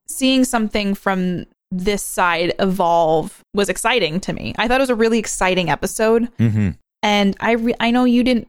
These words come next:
Speaker 1: love the humor in this episode, but I laughed so hard during this episode.
Speaker 2: Yeah.
Speaker 1: And I thought it had some of the best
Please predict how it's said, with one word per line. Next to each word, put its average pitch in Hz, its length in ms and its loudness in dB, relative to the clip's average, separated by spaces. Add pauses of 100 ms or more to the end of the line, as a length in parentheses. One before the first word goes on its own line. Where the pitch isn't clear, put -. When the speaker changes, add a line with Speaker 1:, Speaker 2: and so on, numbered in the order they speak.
(120)
Speaker 1:
love 226 320 0
the 226 60 0
humor 220 380 2
in 196 80 2
this 202 160 0
episode, 202 400 -2
but - 280 -2
I 233 260 2
laughed 220 440 0
so 202 340 0
hard 190 300 2
during 175 240 2
this 180 160 0
episode. 190 280 0
Speaker 2:
Yeah. 175 320 4
Speaker 1:
And 214 140 0
I 220 100 2
thought 226 460 2
it 226 120 0
had 220 220 0
some 220 140 0
of 208 200 0
the 202 80 -2
best - 460 -2